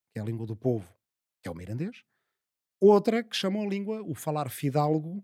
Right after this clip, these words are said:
que é basicamente o português. E o Leite Vasconcelos fica abismado com aquilo. Como é possível?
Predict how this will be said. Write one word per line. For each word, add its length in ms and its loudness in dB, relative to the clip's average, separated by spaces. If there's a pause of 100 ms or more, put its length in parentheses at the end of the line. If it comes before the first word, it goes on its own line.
(120)
que 100 -2
é 60 2
basicamente 500 -4
o 40 -8
português. 440 -12 (580)
E 60 -2
o 60 -4
Leite 180 -12
Vasconcelos 420 -16
fica 320 -14 (640)
abismado 460 2
com 120 -8
aquilo. 300 -6 (400)
Como 120 -2
é 40 0
possível? 440 -8